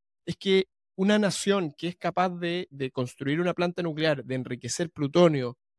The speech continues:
eh, de enriquecer uranio para, para, para llevar a cabo estas plantas, está casi, casi, casi ca-, capacitada ya técnicamente para construir bombas. Entonces, geopolíticamente hay un tema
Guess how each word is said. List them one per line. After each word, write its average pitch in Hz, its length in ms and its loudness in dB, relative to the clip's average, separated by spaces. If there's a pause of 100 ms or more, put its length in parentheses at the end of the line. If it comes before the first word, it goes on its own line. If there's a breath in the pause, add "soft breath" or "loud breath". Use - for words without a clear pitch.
(140)
eh, - 160 -12
de 143 100 -4
enriquecer 135 420 -2
uranio 156 440 6
para, 156 480 2
para, 127 300 -10
para 123 240 -8
llevar 135 240 0
a 139 80 0
cabo 180 260 2
estas 165 180 -6
plantas, 175 380 -8 (300)
está - 260 -2 (180)
casi, 285 440 0
casi, 277 380 -2
casi 262 360 -6
ca-, 120 200 -2
capacitada 214 640 -2
ya 196 160 0
técnicamente 202 500 -2
para 185 160 -4
construir 175 400 -2
bombas. 127 420 0
Entonces, 156 440 -4 (280)
geopolíticamente 175 920 0
hay 175 60 2
un 165 160 -4
tema 175 440 0